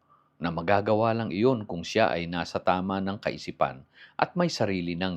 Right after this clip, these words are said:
desisyon, na hindi nga naman makakayang gawin ng isang sanggol. Paano na? Sila bang mga bata,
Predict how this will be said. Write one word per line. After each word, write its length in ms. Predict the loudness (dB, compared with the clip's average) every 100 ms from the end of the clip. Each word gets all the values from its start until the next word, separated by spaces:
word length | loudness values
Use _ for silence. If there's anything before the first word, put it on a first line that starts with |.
| -8
desisyon, 560 | -12 -12 -10 -10 -12 -18 _ _ _ _ _ -2
na 160 | 2
hindi 320 | 2 2 2
nga 160 | 2 0
naman 240 | 0 0
makakayang 640 | 0 0 -2 2 2 2 -2
gawin 400 | -4 -2 -2 -4
ng 80 | -8
isang 240 | -12 -12
sanggol. 480 | -14 -14 -10 -10 -12 _ _ _ _ _ _ _ -2
Paano 400 | 0 0 -2 -4
na? 240 | -6 -8 _ _ _ _ _ _ _ _ _
Sila 240 | -2 0
bang 320 | 2 2 2 -2
mga 180 | -4 -2
bata, 380 | 2 2 4